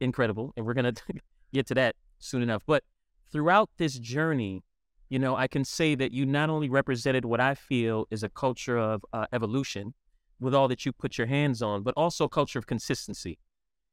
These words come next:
And the consistency showed up in your efforts of delivering excellence, um, and then even your persona, I think, in remaining super humble,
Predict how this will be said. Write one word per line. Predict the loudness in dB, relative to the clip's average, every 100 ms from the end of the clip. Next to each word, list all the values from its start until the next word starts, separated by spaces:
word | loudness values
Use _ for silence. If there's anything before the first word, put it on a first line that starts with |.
| _ _ 0
And | 2 4 2 -2
the | -6
consistency | -4 -2 -2 -4 -4 -4 -2
showed | 2 2 4
up | 2 0 _ -4
in | -2
your | -2 0
efforts | -2 -2 -4 2
of | 4 4 2
delivering | 2 4 4 4 2 2
excellence, | 0 -2 -2 -2 -4 -12 -16 -6
um, | 0 2 0 -2
and | -2 0
then | 2
even | 2 2
your | 0
persona, | -2 -4 0 2 0 -4 _ _ _ _ _
I | -8
think, | 0 0 0
in | 0 0 0
remaining | 0 2 2 0
super | -2 -6 -2
humble, | 0 0 -4